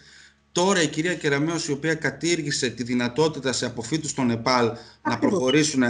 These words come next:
Speaker 1: σε ένα πρόγραμμα σπουδών στην τριτοβάθμια εκπαίδευση, νομίζω με διετή κύκλο.
Speaker 2: Ακριβώς.
Speaker 1: Ε, και τώρα ότι παιδιά τα οποία θα έχουν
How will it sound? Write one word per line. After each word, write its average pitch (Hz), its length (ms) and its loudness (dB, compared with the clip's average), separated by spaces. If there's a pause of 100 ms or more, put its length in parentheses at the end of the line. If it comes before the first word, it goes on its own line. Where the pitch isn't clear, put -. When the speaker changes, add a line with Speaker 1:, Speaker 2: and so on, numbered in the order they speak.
Speaker 1:
σε 143 120 -2
ένα 139 140 2
πρόγραμμα 135 400 2
σπουδών 123 640 -2
στην 131 200 -4
τριτοβάθμια 120 840 0
εκπαίδευση, 107 580 -4
νομίζω 123 360 0
με 117 240 0
διετή 110 400 0
κύκλο. 113 600 -4
Speaker 2:
Ακριβώς. 214 420 2
Speaker 1:
Ε, 131 200 0 (320)
και 151 120 0
τώρα 220 340 8
ότι 185 500 0
παιδιά 165 360 2
τα 202 80 -4
οποία 185 180 -2
θα 180 80 -4
έχουν 170 220 -4